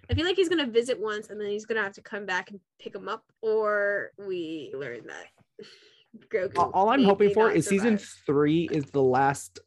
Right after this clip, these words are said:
Speaker 2: of this series. It actually needs a, like, I don't want it to be left on, like, a cliffhanger or anything. I don't want, like, a WandaVision ending where it's like, "Oh, where are we gonna see Mando next?" kind of thing. Like, I want, like, a proper conclusion to the story and for his character.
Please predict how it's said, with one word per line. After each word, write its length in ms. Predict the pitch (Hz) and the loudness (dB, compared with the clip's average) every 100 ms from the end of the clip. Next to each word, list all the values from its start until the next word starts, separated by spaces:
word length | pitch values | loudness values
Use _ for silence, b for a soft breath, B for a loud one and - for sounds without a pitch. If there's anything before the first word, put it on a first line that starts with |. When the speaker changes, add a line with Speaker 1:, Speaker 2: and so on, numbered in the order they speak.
| _ - | _ -2
Speaker 2:
of 160 | 147 | 2
this 200 | 139 139 | 2 2
series. 640 | - 139 131 143 175 180 - _ - | 0 0 2 2 0 -4 -12 _ 0
It 160 | 170 | 4
actually 300 | 156 151 170 | 4 2 0
needs 320 | 147 139 135 135 | 0 0 0 2
a, 60 | |
like, 340 | 127 127 135 - _ _ - | 2 0 -4 -10 _ _ 0
I 80 | 180 | 4
don't 200 | 190 185 | 4 4
want 280 | 170 160 165 | 4 4 2
it 160 | 165 | 0
to 60 | 160 | -2
be 160 | 147 139 | 0 2
left 260 | 131 127 | 2 0
on, 100 | 143 | -4
like, 160 | 123 123 | -4 -6
a 40 | 120 | -10
cliffhanger 520 | - - - 92 80 | -10 -12 -10 -12 -10
or 80 | - | -12
anything. 240 | - - | -14 -14
I 160 | - 190 | -2 2
don't 120 | 190 | 4
want, 240 | 202 202 - | 2 0 0
like, 240 | 180 151 | -2 0
a 20 | 147 | 0
WandaVision 720 | 131 123 131 156 165 165 170 | 2 2 0 2 2 2 0
ending 300 | 180 175 180 | 0 0 0
where 80 | 147 | -2
it's 140 | 139 | -2
like, 160 | 123 131 B B B | -4 -4 B B B
"Oh, 200 | 151 151 | 2 4
where 200 | 143 143 | 4 4
are 80 | 147 | 4
we 100 | 151 | 4
gonna 160 | 143 139 | 2 0
see 240 | - 143 | 2 0
Mando 400 | 127 123 120 95 | 2 -2 0 -2
next?" 420 | 113 76 71 - | -2 -4 -6 -8
kind 160 | - 82 | -10 -10
of 60 | - | -10
thing. 140 | 80 | -8
Like, 200 | 82 - | -6 -4
I 80 | 156 | -2
want, 260 | 147 - | 0 -2
like, 260 | - 104 - - | -4 -8 -6 -4
a 140 | 143 | -4
proper 600 | - - 135 127 123 135 | -4 -6 -2 0 0 -2
conclusion 520 | 131 131 131 123 131 | -2 -2 -2 -2 -4
to 80 | - | -6
the 80 | 127 | -8
story 600 | - - 135 143 143 - | -4 0 2 4 2 0
and 140 | 127 | -4
for 140 | - 50 | -4 -6
his 140 | - | -6
character. 580 | - - - - - | -8 -8 -8 -12 -14